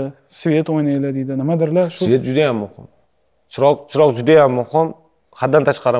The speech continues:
Speaker 2: muhim chiroq. Shuning uchun bunaqa muhim narsani o'zingiz qidirib topganingiz yaxshi, menimcha. <laughs> Yo, ya'ni chiroq sizni talabingizdan kelib chiqib, qanaqa joyga, qanaqa chiroq kerak, shundan kelib chiqib baribir tanlanadi. Men YouTube ko'rgandan ko'ra ko'proq eshitaman.
Speaker 1: Mhm.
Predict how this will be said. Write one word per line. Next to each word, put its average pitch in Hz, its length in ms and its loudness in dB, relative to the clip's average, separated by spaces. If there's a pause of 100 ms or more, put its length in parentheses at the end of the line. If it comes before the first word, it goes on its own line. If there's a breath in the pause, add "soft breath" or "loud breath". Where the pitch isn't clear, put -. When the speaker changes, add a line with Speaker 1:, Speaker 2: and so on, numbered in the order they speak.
Speaker 2:
muhim 123 260 -8
chiroq. 147 240 0 (320 soft breath)
Shuning 131 220 -2
uchun 143 180 -2
bunaqa 135 240 -2 (100)
muhim 131 280 -4
narsani 131 380 -2 (200)
o'zingiz 127 240 -4
qidirib 113 240 -12
topganingiz 107 400 -8
yaxshi, - 200 -16
menimcha. 131 360 4
<laughs> 220 1400 4
Yo, 180 80 8 (360)
ya'ni 180 180 6 (420 loud breath)
chiroq 180 280 4 (100)
sizni 165 260 2
talabingizdan 156 540 4
kelib 151 180 2
chiqib, - 280 0
qanaqa 120 220 2 (100)
joyga, 120 320 4
qanaqa 120 280 0
chiroq 117 280 4
kerak, 120 320 4 (180)
shundan 123 340 0
kelib 120 200 0
chiqib - 220 -2
baribir 110 300 4
tanlanadi. 101 420 -4 (800 loud breath)
Men 220 240 4
YouTube 214 340 2
ko'rgandan 180 420 6
ko'ra 196 180 6
ko'proq 175 300 4
eshitaman. 123 340 -4 (280)
Speaker 1:
Mhm. 180 240 2